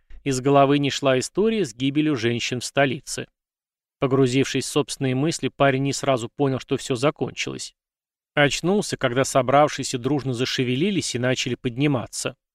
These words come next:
Выйдя в коридор, Егор едва успел сделать несколько шагов, когда рядом с ним, словно из воздуха, возник молодой подпоручик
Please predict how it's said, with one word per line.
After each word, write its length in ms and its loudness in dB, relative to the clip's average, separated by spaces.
Выйдя 360 4
в 100 -8
коридор, 420 2
Егор 360 0
едва 360 2
успел 340 -2
сделать 400 0
несколько 400 -4
шагов, 460 0
когда 260 -4
рядом 300 0
с 120 -8
ним, 160 -2
словно 320 -2
из 120 -2
воздуха, 480 -2
возник 400 -2
молодой 340 0
подпоручик 720 -2